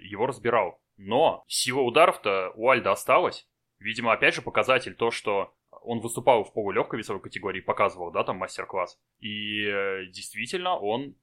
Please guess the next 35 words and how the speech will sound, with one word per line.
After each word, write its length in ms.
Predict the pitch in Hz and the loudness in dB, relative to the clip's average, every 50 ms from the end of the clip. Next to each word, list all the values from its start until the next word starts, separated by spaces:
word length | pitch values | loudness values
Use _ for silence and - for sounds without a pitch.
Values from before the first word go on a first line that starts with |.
| _ _ | _ _
прямо 640 | - 104 101 104 107 110 117 113 113 110 110 104 - _ _ | -4 -2 0 0 0 0 0 0 0 0 -2 -4 -6 _ _
сказал 640 | - - - 113 110 127 147 143 120 98 - - _ | -16 -4 -2 0 2 4 4 4 2 0 -4 -12 _
Фонту, 560 | _ - 110 117 156 175 - 190 120 - - _ | _ -6 -4 -4 -4 -4 -4 -4 -4 -4 -6 _
как 300 | - 101 110 139 - - | -2 0 0 0 0 -4
надо 400 | 98 101 113 123 113 117 101 90 | 0 0 0 2 2 0 -2 -2
бить. 460 | 87 87 107 127 160 - - - _ _ _ | -4 -8 -14 -14 -14 -14 -18 -20 _ _ _
То 80 | - - | -4 -4
есть 140 | 139 - 120 | -4 -4 -2
вот 100 | 110 151 | 0 0
эти 160 | 165 - 139 | 0 0 0
вот, 260 | 120 123 120 - - | -2 -2 -4 -4 -6
э, 240 | 110 107 107 101 95 - _ _ _ _ _ | -4 -4 -2 -4 -6 -10 _ _ _ _ _
тычки, 560 | - 127 120 - - - 120 143 202 240 - _ _ _ | -6 -4 -4 -4 -4 -4 -4 -4 -4 -4 -8 _ _ _
которые 540 | - 117 101 - 120 117 113 110 104 101 101 | -4 -4 -2 2 2 2 4 4 2 0 -2
больше 400 | 98 98 120 131 127 - - 104 | -2 -2 0 0 0 -2 -4 -4
берут 420 | 92 117 117 123 127 117 117 - | -2 -2 0 0 -2 -4 -6 -10
не 560 | 110 98 98 107 113 113 110 107 104 98 95 - _ | -16 -10 -6 -4 -2 0 0 0 0 -2 -4 -6 _
какой-то 420 | - 104 - 131 120 107 - 110 104 | -14 -6 -2 -2 -2 0 -2 -6 -6
ударной 400 | 104 101 120 120 117 107 110 104 | 0 4 4 4 4 2 -2 -6
силой, 380 | - - 131 123 117 104 98 | -6 -4 -4 -2 -2 -2 -2
а 100 | 95 98 | -2 -2
вот 140 | 98 104 - | -2 -4 -6
чисто 240 | - 147 123 - - | -6 -8 -8 -10 -4
количеством, 560 | - 110 104 113 131 123 - 107 - 98 87 | 0 0 2 2 0 -2 -2 -8 -8 -12 -6
да, 140 | 87 101 117 | -2 -2 -2
то 80 | - | -2
есть 120 | 110 92 92 | -4 -8 -6
было 120 | 104 104 | -6 -4
видно, 240 | 104 120 135 120 110 | -2 -2 -2 -2 -4
что 160 | - - 98 | -6 -6 -10
Фонт 260 | - - 139 175 175 - _ _ _ _ _ | -4 -2 -2 -2 -2 -8 _ _ _ _ _
не 100 | 113 117 | -6 -4
планирует 380 | 117 127 120 139 185 214 147 - | 0 0 0 2 0 -2 -4 -4
его 100 | 110 98 | -6 -6
нокаутировать. 720 | 98 98 98 113 113 110 - 139 131 104 90 87 - | -6 -8 -8 -10 -12 -10 -6 -4 -4 -4 -4 -6 -10